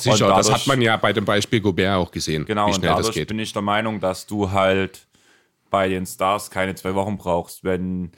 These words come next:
Speaker 1: die werden all
Speaker 2: Mhm.
Speaker 1: diese Tests abgegeben haben und dann wurden die auch als erstes direkt kontrolliert.
Speaker 2: Aber es wurden ja beispielsweise auch nicht alle getestet. Das ist ja auch wieder das Nächste. Also bei den Jazz natürlich und wahrscheinlich auch bei verschiedenen anderen Teams.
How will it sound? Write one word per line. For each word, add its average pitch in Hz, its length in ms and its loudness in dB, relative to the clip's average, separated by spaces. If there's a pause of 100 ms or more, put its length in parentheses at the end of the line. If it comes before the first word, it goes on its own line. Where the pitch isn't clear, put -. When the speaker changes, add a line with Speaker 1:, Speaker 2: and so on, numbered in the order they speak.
(300)
Speaker 1:
die 92 100 -8
werden 95 240 0
all 95 240 0
Speaker 2:
Mhm. 90 40 -2
Speaker 1:
diese 104 240 -6
Tests 101 280 -6
abgegeben 117 540 -2
haben 113 360 2
und 104 160 -4
dann 101 200 -2
wurden 98 200 -8
die 98 120 -6
auch 98 140 -2
als 104 100 -12
erstes - 320 -6
direkt 101 320 -2
kontrolliert. 104 500 -2 (540)
Speaker 2:
Aber 107 140 -2
es - 140 -4
wurden 135 220 -2
ja 170 120 0
beispielsweise 147 760 -4
auch 131 160 -8
nicht 135 260 -4
alle 151 180 -6
getestet. 156 500 -8
Das 95 140 -6
ist 110 100 -8
ja 104 120 -4
auch 139 180 -6
wieder 175 180 -4
das 156 180 -10
Nächste. 160 340 -8 (260)
Also 117 240 -2 (380)
bei 92 80 -4
den 87 180 -8
Jazz 113 300 -4
natürlich 120 560 -2
und 110 260 -8
wahrscheinlich 107 500 -2
auch 113 140 -2
bei 107 160 -2
verschiedenen 101 460 -2
anderen 151 400 -2
Teams. 160 300 -4